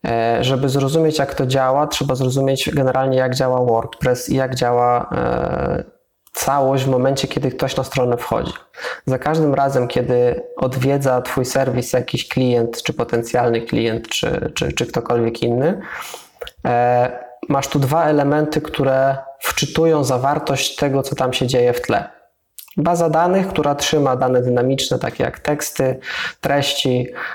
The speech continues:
ustawienia i pliki. I teraz za każdym razem, kiedy ktoś wchodzi na stronę, e, serwis musi odpytywać bazę danych,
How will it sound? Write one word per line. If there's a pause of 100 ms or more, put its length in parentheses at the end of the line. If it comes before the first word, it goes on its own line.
ustawienia
i
pliki. (880)
I
teraz
za
każdym
razem,
kiedy
ktoś
wchodzi
na
stronę, (460)
e,
serwis
musi
odpytywać
bazę
danych,